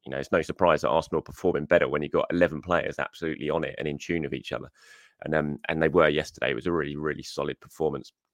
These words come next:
Um, on the first half chances not being taken, Mikel said, "Yes, but if we generate more, the probability of us scoring is higher. That's the only thing that we can focus on. We have great players who can define games and who can finish actions.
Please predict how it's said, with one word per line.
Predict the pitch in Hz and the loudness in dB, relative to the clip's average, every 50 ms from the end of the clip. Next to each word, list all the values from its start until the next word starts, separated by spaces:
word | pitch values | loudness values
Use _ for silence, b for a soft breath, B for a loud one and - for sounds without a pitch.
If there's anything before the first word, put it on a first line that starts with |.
| _ _ _ _ _ _ _ _ - - _ _ _ _ - | _ _ _ _ _ _ _ _ -20 -20 _ _ _ _ 4
Um, | - 92 95 101 | 4 4 6 6
on | - 120 120 | 6 6 6
the | 110 | 8
first | - - 110 104 - - | 10 12 12 12 12 10
half | 107 98 - | 8 8 8
chances | - 113 104 98 - - 95 85 | 8 8 8 8 6 4 2 2
not | 98 92 | 2 4
being | - 95 87 | 4 4 4
taken, | - 104 98 95 - 90 | 6 6 4 4 4 0
Mikel | 85 - 101 92 87 | 0 2 4 4 4
said, | - 98 85 87 | 2 0 2 4
"Yes, | 104 104 101 - | 4 4 4 2
but | - 104 98 | 0 0 0
if | 90 - - | 0 0 -4
we | 101 | 0
generate | - - 117 110 113 110 107 85 | 4 4 6 8 8 6 6 6
more, | 104 110 107 101 | 6 6 6 6
the | 87 | 4
probability | - - 113 107 95 87 85 104 101 101 95 - 107 98 | 2 0 0 0 0 0 -2 0 0 0 2 2 2 2
of | 85 | 2
us | 92 90 - | 0 -2 -4
scoring | - - 101 92 90 90 | -2 0 2 2 2 0
is | 85 - | -2 -2
higher. | 95 95 95 92 92 92 | 0 2 4 6 6 6
That's | 95 98 - - | 6 4 4 2
the | - 98 101 | 0 0 2
only | 104 107 107 104 | 2 2 2 0
thing | 92 - 107 98 98 | 0 0 0 0 0
that | 98 87 | 0 -2
we | 85 - | -4 -4
can | - 90 | -6 -4
focus | - - 95 95 92 92 - - | 0 2 2 2 0 -2 -4 -2
on. | 92 90 87 | -2 0 0
We | 90 | 0
have | 87 85 - | 0 -2 0
great | - 120 123 113 - - | 0 0 0 0 0 0
players | 110 104 101 98 - | 2 2 4 2 0
who | - 95 | -4 -8
can | - 85 85 | -8 -8 -10
define | 80 - - - 101 110 107 104 92 | -10 -8 -4 -2 0 0 0 2 2
games | 98 98 98 98 92 - | 2 2 2 0 -2 -4
and | 90 | -6
who | 85 | -8
can | - - 85 | -6 -8 -10
finish | - - 110 104 95 - 101 | -6 -4 -2 -2 0 2 2
actions. | 98 - - - 92 92 90 - | 2 2 0 -4 -6 -6 -6 -8